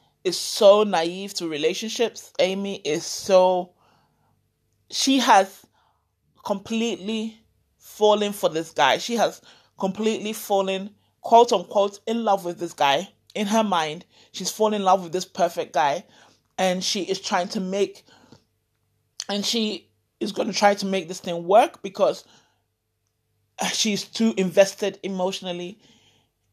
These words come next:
into him, you know? So she's going to make excuses for his behavior, knowing perfectly well that she is second choice. She, he, he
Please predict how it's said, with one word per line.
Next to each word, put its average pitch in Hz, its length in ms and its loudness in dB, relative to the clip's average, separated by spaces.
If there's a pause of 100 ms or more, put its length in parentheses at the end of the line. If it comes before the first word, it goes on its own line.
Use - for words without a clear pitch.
(160)
into 190 320 -2
him, 147 360 -8 (180)
you 180 120 -6
know? 202 280 4 (340)
So 190 580 6 (360)
she's 226 280 -8
going 202 160 -2
to 190 100 -12
make 196 160 -6
excuses 214 540 -4
for 185 100 4
his 175 160 -2
behavior, 202 640 -2 (1160)
knowing 240 480 6
perfectly 233 540 2
well 202 300 2
that 160 160 -2
she 233 240 -6
is - 440 -6
second 190 420 -4
choice. 254 520 2 (680)
She, - 640 -4
he, 226 440 -4
he 240 580 -4